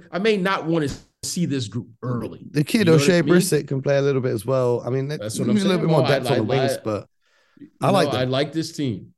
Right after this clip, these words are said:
Speaker 1: I like 'em.
Speaker 2: I do. I do indeed.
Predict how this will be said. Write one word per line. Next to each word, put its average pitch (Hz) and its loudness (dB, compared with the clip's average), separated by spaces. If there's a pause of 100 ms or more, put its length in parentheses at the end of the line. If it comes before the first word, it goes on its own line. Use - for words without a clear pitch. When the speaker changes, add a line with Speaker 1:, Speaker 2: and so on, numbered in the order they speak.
(120)
Speaker 1:
I 117 -8
like 139 -2
'em. 107 -8 (760)
Speaker 2:
I 127 2
do. 127 2 (180)
I 113 -2
do 131 0
indeed. 113 -2